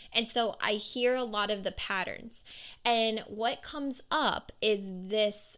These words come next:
feeling of, by the time they make time to self-care, they're not actually self-caring. They're just zoned out because they're so depleted, which means that by the time they get done with that thirty minutes or that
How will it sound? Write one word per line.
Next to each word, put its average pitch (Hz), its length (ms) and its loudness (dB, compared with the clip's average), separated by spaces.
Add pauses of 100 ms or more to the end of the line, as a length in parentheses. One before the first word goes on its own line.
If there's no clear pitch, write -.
feeling 247 840 0
of, 190 260 -2
by 190 160 2
the 196 140 -2
time 269 600 0
they 233 180 2
make 214 400 -2
time - 420 -2 (160)
to 202 140 0
self-care, 196 920 0
they're 220 140 -2
not 277 260 -2 (140)
actually 233 420 -2
self-caring. - 800 -4 (460)
They're 233 180 4
just 214 680 2
zoned 196 600 0 (120)
out 196 500 0 (120)
because 196 480 -2
they're 196 140 0
so 185 260 0
depleted, 175 640 -6 (300)
which 254 340 4
means 285 380 0
that 226 180 2
by 214 140 4
the 220 120 -2
time 285 480 0
they 247 140 0
get 226 240 -2
done 226 220 -2
with 214 140 -4
that - 140 -2
thirty 208 320 -2
minutes 208 400 -4
or 196 140 -2
that 190 180 -4